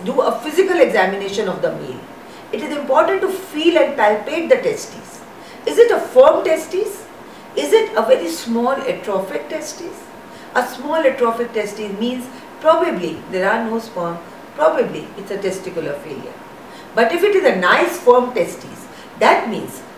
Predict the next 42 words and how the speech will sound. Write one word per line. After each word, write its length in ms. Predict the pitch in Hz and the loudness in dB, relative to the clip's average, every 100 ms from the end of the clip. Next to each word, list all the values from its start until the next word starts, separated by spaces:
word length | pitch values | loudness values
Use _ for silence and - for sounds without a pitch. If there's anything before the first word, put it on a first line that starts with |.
| - | -4
there 180 | 175 226 | 2 6
are 160 | 294 403 | 6 4
no 160 | 359 | 0
sperms 360 | - 233 214 208 | 0 0 2 4
outside, 520 | - - 185 165 180 - - | 2 2 0 0 0 -6 -6
but 200 | - 302 | 2 4
it 120 | 440 - | 4 4
is 80 | |
a 220 | 247 214 - | 4 2 0
good 160 | 233 262 | -2 -2
firm 380 | - 208 196 190 | 0 -2 0 -2
testis, 420 | 175 180 - 190 190 - - | -4 -6 -8 -8 -10 -14 -4
that 200 | 247 262 | -2 -2
means 220 | 311 311 | -4 -4
the 300 | 196 185 - - | 2 2 2 -2
factory 520 | 254 - - - - - - - | 2 2 2 -4 -8 -10 -16 -8
or 80 | 165 | -4
the 160 | 180 190 | -4 -2
testis 320 | 294 - 381 | -2 0 0
is 180 | - 185 | 0 0
all 200 | - 160 | 0 2
right. 280 | 160 170 - - - | 2 0 -2 -12 -6
So 140 | - | -4
all 260 | - 247 285 | 2 4 4
you 100 | 294 | 4
have 200 | 247 233 | 2 0
to 80 | 214 | -4
do 160 | 190 | -2
is 160 | 214 - - | -2 -4 -6
take 220 | 320 370 | -2 0
a 120 | 285 | 0
needle 360 | 233 190 202 202 | 0 -2 -4 -4
and 340 | 196 190 190 | -4 -6 -4
go 120 | 202 | -2
inside 340 | 302 - 226 190 | -2 0 0 0
the 100 | 196 | -2
testis 340 | 190 180 214 | -4 -6 -6
and 160 | 196 - | -6 -4
take 160 | 180 | -2
out 200 | 156 - | -2 -4
the 60 | - | -8
sperms. 340 | - - - | -10 -14 -14